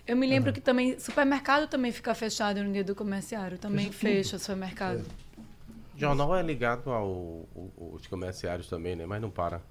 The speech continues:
Speaker 2: Uhum. Escute, é, bom, Aguinaldo Timóteo já estava com o dia vinte e cinco marcado aqui pra fazer o debate com a gente, e o dia vinte e seis,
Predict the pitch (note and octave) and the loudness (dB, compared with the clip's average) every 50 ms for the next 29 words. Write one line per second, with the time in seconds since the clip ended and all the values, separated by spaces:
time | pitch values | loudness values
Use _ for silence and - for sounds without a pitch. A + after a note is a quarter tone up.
0 | - - - E3+ C#3 B2+ A#2 A#2+ A#2 G#2+ - - - - - - - - G3+ - | -18 -12 -8 -4 -2 0 0 0 -2 -2 -4 -8 -14 -20 -20 -8 -4 -2 -2 -2
1 | - - C4 - - - - F#2+ - - - - - - - - - - - - | -2 -2 -2 -2 -2 -4 -8 -12 -10 -12 -12 -14 -14 -16 -16 -18 -18 -18 -12 -6
2 | - D3 D3 D3 C#3+ C#3+ C#3 C#3 C3+ C3+ C3+ C3 C3 C3+ D#3 D#3+ G3 F3+ - - | -2 0 2 2 2 2 2 2 2 2 2 0 0 0 2 2 4 4 2 0
3 | - - - - - - - - - - - - - - - - - F#3 F3+ F3+ | -4 -14 -18 -18 -20 -20 -20 -20 -20 -20 -18 -18 -18 -18 -18 -18 -14 -12 -10 -10
4 | F#3+ G3+ - - - - - - D#3+ D#3+ F3 G#3+ G#3 F3 E3+ D3 - G3+ F#3+ F3+ | -10 -12 -14 -16 -18 -12 -6 -4 -2 2 4 6 6 6 6 4 4 4 6 8
5 | F3+ F#3 G3 G3 - - G3+ G3+ G3+ - - - - - D3+ E3+ E3 C#3 - - | 8 8 6 4 2 -2 -2 -2 -4 -4 -14 -16 -6 -2 2 2 2 2 2 0
6 | E3+ C3+ A#2 A2+ B2 A2 - C3+ B2+ B2 A2 G#2+ A2+ A#2+ A#2+ A#2+ A#2 A2+ A2 F#2+ | 0 0 0 0 -2 -4 -4 -6 -6 -6 -6 -6 -6 -4 -2 -2 -2 -2 -2 -6
7 | - - - - - - - - - - - - - - - - D#3 B2 F#3 F#3+ | -8 -14 -20 -20 -20 -20 -20 -20 -20 -20 -20 -20 -20 -16 -10 -4 0 2 2 2
8 | - - G#3+ G#3+ - - A3+ E3+ - - - G3 G#3+ G#3 E3+ D#3+ B2 - - D#3 | 2 0 -2 -2 0 2 2 2 2 2 2 4 4 4 4 2 0 0 0 0
9 | D3 A2 C3 A2+ F#2 C3 C3 G#2+ A2+ B2+ B2 A#2+ A#2+ A2 A2+ A2 A2 - - D#3 | 0 0 -2 -4 -2 -2 -2 0 0 0 0 0 -2 -2 -2 -4 -6 -6 -6 -6
10 | D3+ C3 B2+ G3 G#3+ E3 C3+ - - G#2+ - - - - - - - - - - | -6 -4 -2 -2 -2 -2 -4 -6 -12 -14 -14 -16 -20 -20 -20 -20 -20 -20 -20 -20
11 | - - - F#3 - D3+ D3 E3+ D#3 C#3+ G3 F#3 - - - E3 E3 F3 F#3+ G3+ | -14 -6 0 0 2 4 4 6 6 6 6 6 4 4 6 8 8 8 8 6
12 | F#3+ - - - | 2 -2 -6 -12